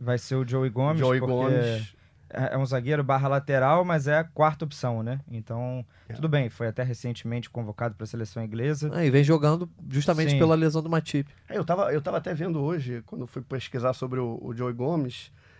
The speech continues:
Speaker 2: ele foi, é, um site falando sobre o posicionamento dele, quando ele começou a jogar na seleção, se ele era, é,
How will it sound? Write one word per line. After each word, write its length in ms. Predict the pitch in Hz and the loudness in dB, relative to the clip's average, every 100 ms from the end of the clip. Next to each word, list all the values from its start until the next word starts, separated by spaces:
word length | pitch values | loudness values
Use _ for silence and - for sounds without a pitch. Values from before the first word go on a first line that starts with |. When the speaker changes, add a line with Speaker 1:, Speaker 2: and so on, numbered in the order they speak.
| _ - | _ -6
Speaker 2:
ele 180 | 135 | -2
foi, 540 | 151 - 160 185 175 - | -2 -4 -2 -2 -2 -6
é, 580 | 131 127 123 113 113 - - - - | -6 -4 -4 -4 -8 -12 -18 -18 -14
um 80 | |
site 340 | 127 127 123 123 | -8 -6 -4 -8
falando 320 | - 123 127 | -4 -4 -4
sobre 220 | - 135 | -6 -10
o 20 | |
posicionamento 640 | 123 143 - 127 120 123 117 | -8 -8 -6 -6 -6 -8 -8
dele, 560 | 123 185 175 135 120 - - - | -2 0 0 -2 -6 -10 -20 -20
quando 160 | - 123 | -6 -2
ele 100 | 123 | -2
começou 460 | 123 131 123 - 139 | -2 -2 -2 0 0
a 60 | |
jogar 260 | 127 127 131 | 2 0 0
na 140 | 127 | -2
seleção, 840 | 117 127 120 - 131 170 175 147 127 _ - - | -4 -4 -6 -4 -2 -2 -2 -4 -8 _ -20 -20
se 240 | - - 131 | -20 -8 -4
ele 180 | 131 131 | 0 2
era, 560 | 127 131 127 117 107 - | 4 6 6 4 0 -4
é, 300 | 110 104 | -6 -6